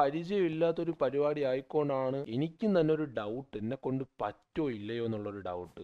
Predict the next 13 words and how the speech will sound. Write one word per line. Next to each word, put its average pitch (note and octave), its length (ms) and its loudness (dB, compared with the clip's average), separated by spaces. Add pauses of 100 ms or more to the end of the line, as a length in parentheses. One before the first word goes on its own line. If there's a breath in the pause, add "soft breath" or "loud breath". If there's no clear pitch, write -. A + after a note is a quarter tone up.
ദാ D#3+ 80 2 (160)
ഈ G#3+ 340 -2
ഒരു G#3 100 0 (100)
ഭാഗം C3 280 4
കണ്ടോ G2+ 180 -4 (100)
നിങ്ങൾ, F#2 160 -6 (460)
അവിടെ G3 360 2 (140)
ആയിട്ട് B2 360 -2 (200)
ഈ F#3+ 40 -8 (120)
ഒരു G#3 120 2 (240)
കടൽ, C#3+ 280 2 (320)
ഈ C3 100 -6
ഒരു D3+ 80 -4